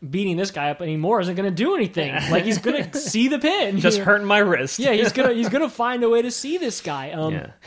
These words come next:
Speaker 2: There are, there are some problems with the character and, and Brendan's reaction to it when he finds out how the plot plays out. And I won't
Speaker 1: Yeah.
Speaker 2: give it away.
Speaker 1: It, it basically, it's difficult to see so many smart people have such a difficult time managing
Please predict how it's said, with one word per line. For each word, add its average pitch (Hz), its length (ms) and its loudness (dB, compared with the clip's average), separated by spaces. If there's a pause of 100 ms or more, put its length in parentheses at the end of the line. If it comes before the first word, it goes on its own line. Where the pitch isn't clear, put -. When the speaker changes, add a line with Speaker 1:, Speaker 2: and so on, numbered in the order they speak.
(160)
Speaker 2:
There 214 160 4
are, 269 280 6
there 214 140 4
are 233 200 4
some 226 200 -2
problems 175 300 0
with 143 100 -8
the 139 60 -8
character 156 760 0
and, 147 220 -4
and 139 340 -2
Brendan's 156 400 -2
reaction 139 600 0
to 143 180 -2
it 139 80 -2
when 143 120 -4
he 135 60 -2
finds 151 460 -2
out 143 160 0
how 143 160 0
the 135 100 -6
plot - 420 -4
plays 127 280 -2
out. 117 80 0
And 151 80 -2
I 170 40 2
won't 180 180 2
Speaker 1:
Yeah. 147 120 -2
Speaker 2:
give 131 60 -2
it 123 80 -2
away. 131 340 2
Speaker 1:
It, - 60 -6
it 247 80 -4
basically, 330 360 -4
it's 254 140 -10
difficult 320 360 -6
to 269 40 -10
see 254 160 -6
so 220 300 -6
many 214 140 -8
smart 185 360 -6
people 202 500 -10 (200)
have - 180 -10
such 185 300 -4
a 160 40 -2
difficult 170 600 -10
time 143 460 -8
managing 165 680 -6